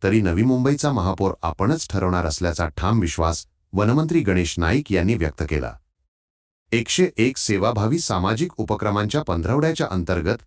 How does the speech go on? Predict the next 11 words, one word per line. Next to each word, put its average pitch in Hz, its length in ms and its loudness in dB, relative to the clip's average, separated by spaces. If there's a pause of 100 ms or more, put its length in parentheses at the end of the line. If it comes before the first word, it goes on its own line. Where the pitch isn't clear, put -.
(180)
कार्यक्रमांचा 160 640 0
समारोप 87 500 -2
आणि 98 160 2
मंत्री 98 360 0
नाईक 85 360 -2 (260)
यांच्या 110 320 2
सुवर्णवर्षे 98 800 0 (140)
अविरत 117 420 2
कार्याच्या 92 500 0
गौरवार्थ 92 520 0
वाशी 101 420 -2